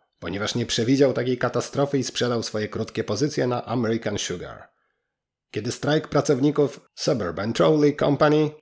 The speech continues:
doprowadził do wybuchu zamieszek, zniszczenia mienia i ofiar w ludziach, przeklinał nieubłagany los, ponieważ nie posiadał wystarczającej wiedzy pozwalającej na wygaszenie tysiąca akcji tej spółki. Wciąż kalkulował, do kilku miejsc po przecinku,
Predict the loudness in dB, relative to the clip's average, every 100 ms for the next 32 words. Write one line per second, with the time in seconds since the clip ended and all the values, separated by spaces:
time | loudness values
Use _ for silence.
0 | _ -10 -4 0 0 2 0 -2 0 0
1 | 0 0 0 0 0 0 -6 -8 -4 0
2 | 0 2 2 4 4 6 6 4 2 0
3 | 2 2 2 0 2 4 4 4 2 -2
4 | -16 _ 0 0 0 0 0 0 0 0
5 | -2 -2 0 0 -2 -4 -4 -6 -8 -10
6 | -6 -4 -2 -2 0 0 2 0 0 0
7 | 0 0 0 0 0 -2 -2 0 0 0
8 | 0 2 2 2 0 0 0 2 0 0
9 | 2 2 2 2 2 2 0 0 -2 -2
10 | -4 -6 -8 -4 -4 0 0 0 -4 -18
11 | -20 _ _ _ _ _ _ -2 -2 0
12 | -2 0 2 0 -2 -8 -14 -4 0 0
13 | 0 -2 2 4 4 4 2 0 0 0
14 | 0 -2 -10